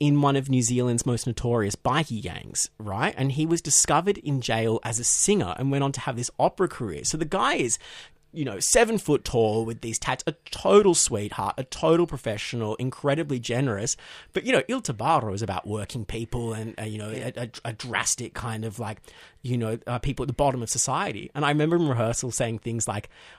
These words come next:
Speaker 1: you know, like, classic sort of, you know, pretentious young director being like, "I don't think I believe in good and evil." And I remember Jeffrey leaning forward going, "I've seen evil, mate." And so <laughs> and so he was amazing. And, um,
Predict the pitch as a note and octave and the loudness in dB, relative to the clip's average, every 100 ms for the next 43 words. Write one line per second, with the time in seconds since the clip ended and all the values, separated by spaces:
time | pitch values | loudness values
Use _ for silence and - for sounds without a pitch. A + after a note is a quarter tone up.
0 | _ B2 G2 F2 E2 - - F2 - F#2 | _ -8 -8 -8 -12 -14 -8 -6 -4 -6
1 | - F#2+ F#2+ F#2+ - - A2 G2 - B2 | -6 -6 -8 -10 -16 -12 -10 -10 -8 -8
2 | - A#2 A#2 A2+ F#2+ - G#2 F#2+ - G2 | -6 -8 -6 -6 -4 -4 -4 -6 -6 -6
3 | G#2 G#2+ G2+ F#2+ F2+ - - - D#4+ E4+ | -4 -4 -4 -8 -12 -16 -8 0 2 2
4 | D#4 B3+ G3 D#3 D3 C#3 C#3 B2+ A2+ A2+ | 0 2 2 4 4 6 6 4 0 0
5 | G#2+ G#2 G#2+ G2+ G#2+ - C#3 C3 C#3 C3 | -2 -2 0 0 -2 0 2 4 2 4
6 | B2+ - B2 A#2 A2+ A2 G#2+ G#2 A2+ G2 | 2 2 0 0 0 -2 -2 -2 -4 -4
7 | F#2+ - - - - - D#2 D2+ D#2 E2 | -6 -12 -6 -4 -2 -4 -6 -10 -10 -10
8 | D#2+ - - - - - F#3 G3 - F#3+ | -8 -10 -12 -14 -10 4 6 8 10 12
9 | E3+ F3 - D4+ - F#4 A4 - - G4 | 10 8 6 6 6 8 8 8 8 6
10 | - F4+ - - - - F#4 - C#4 - | 6 2 4 0 0 6 6 6 2 4
11 | F3 F3 E3+ F3 G3 G#3+ F#3 D3+ C#3+ F#3+ | 2 4 4 6 4 4 2 4 4 4
12 | E3+ B2+ D#3 - - - D#3 D#3 D#3+ D#3+ | 0 -2 -6 -10 -18 -2 2 4 4 6
13 | D3 D3 | 6 4